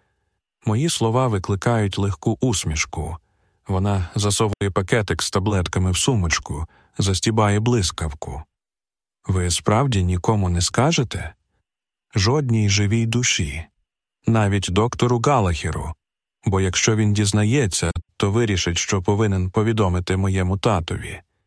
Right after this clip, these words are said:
Я не скажу навіть Денні», піднімаю руку. Слово честі. Вона здається спантеличеною цією фразою, але розуміє, зі мною її секрет у безпеці.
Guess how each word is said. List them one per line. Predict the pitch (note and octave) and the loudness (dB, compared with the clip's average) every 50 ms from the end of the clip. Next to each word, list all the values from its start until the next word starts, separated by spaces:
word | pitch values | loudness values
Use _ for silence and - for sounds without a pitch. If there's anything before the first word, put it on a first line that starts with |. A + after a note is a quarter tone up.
| _ _ _ _ _ _ _ _ - | _ _ _ _ _ _ _ _ -2
Я | - A2 C3+ | 0 2 2
не | D#3 E3+ D#3 | 2 0 0
скажу | - - C3+ B2+ C3 C#3+ C3+ | 0 0 0 0 2 2 2
навіть | B2 A#2 A2+ B2 A#2+ A#2+ | 2 2 2 2 2 2
Денні», | A#2 B2 G#2+ F#2+ E2 C#2+ C#2 - E2 F2 - - - | 2 2 2 2 0 -2 -4 -6 -8 -10 -12 -12 -8
піднімаю | - G2 F#2+ G#2+ G#2+ G2+ F#2+ F2+ F2 F#2+ G2 | -6 -4 -2 0 0 0 0 0 0 0 0
руку. | G2 F2+ D#2+ D2+ - - D2 B1+ C#2+ - _ _ _ - - | 0 -2 -2 -4 -8 -10 -12 -12 -12 -16 _ _ _ -10 -6
Слово | - - G#2+ G2+ F#2 F2+ F2 F#2+ F#2+ | -4 -2 0 0 0 2 0 0 -2
честі. | - - C#3 G#2+ E2 E2 - - - - A2+ G#2 - _ _ _ _ _ _ _ _ _ _ _ - - | -2 -2 -2 0 -2 -2 -4 -6 -8 -10 -10 -10 -14 _ _ _ _ _ _ _ _ _ _ _ -6 -2
Вона | F#2+ G2 G2+ F#2+ | 0 0 0 0
здається | F2+ G2 G#2 G#2 G#2 G#2 F#2+ - - G2 F#2 | 0 0 0 0 0 0 0 0 -2 -2 -2
спантеличеною | - - - G#2+ G#2 - A2 D3 D3+ - - A2 F#2 F2+ F2 F2 E2 | -2 0 0 0 2 2 0 0 0 0 0 -2 0 0 -2 -2 -2
цією | - - G2 G2 F#2+ F#2 F2+ E2+ | -2 -2 -2 0 0 0 -2 -2
фразою, | - - C3+ A2+ F#2 D#2+ D2+ D#2+ E2 E2+ F2 E2+ - - - _ _ _ _ _ | 0 0 0 2 2 0 -2 -2 -2 -2 -4 -6 -8 -14 -20 _ _ _ _ _
але | - A#2 A#2 B2 B2 | 0 2 2 2 2
розуміє, | A#2 A#2 A2+ B2+ C#3 C#3 B2+ F#2+ E2+ D#2+ D2 D#2 E2 E2 - _ _ _ - | 0 0 0 0 0 0 0 0 0 -2 -2 -2 -4 -6 -8 _ _ _ -2
зі | G2 F#2+ A#2 A#2+ | 0 0 2 2
мною | A#2+ B2+ C3+ A#2+ G2+ F#2 F2 F2 E2+ - | 2 2 2 2 2 2 0 0 -2 -2
її | G#2 G#2 - - A2+ A2 G2+ | -2 -4 -2 0 0 0 0
секрет | - - F#2+ - - G#2 F#2+ F#2 - G2 | 0 -2 -2 -2 0 0 0 0 0 -2
у | |
безпеці. | F2 F2 G2 - - - - G#2+ E2+ D#2 - - - A#2 A2 G#2+ | -2 0 -2 -2 -2 -2 -2 -2 -2 -2 -4 -4 -6 -6 -8 -10